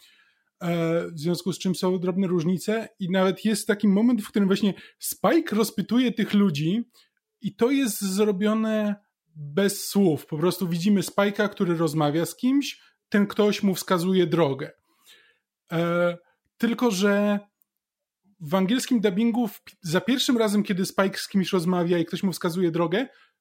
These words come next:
to jest dialog między nimi, który nie jest podpisany. Co wskazuje mi, że w japońskiej wersji te wszystkie sceny były zupełnie bez, e,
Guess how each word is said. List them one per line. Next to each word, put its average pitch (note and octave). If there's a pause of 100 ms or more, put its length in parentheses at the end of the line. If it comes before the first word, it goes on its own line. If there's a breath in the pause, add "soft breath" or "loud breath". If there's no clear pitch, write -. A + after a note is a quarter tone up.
(180)
to G#3
jest G3+
dialog F#3+
między E3+
nimi, E3 (1080)
który G#3+
nie A#3
jest A#3+
podpisany. F#3+ (580 soft breath)
Co -
wskazuje A#3
mi, A#3
że G3+
w F3
japońskiej A3
wersji G#3
te G#3
wszystkie A#3
sceny F3
były F3
zupełnie F3+
bez, F3
e, E3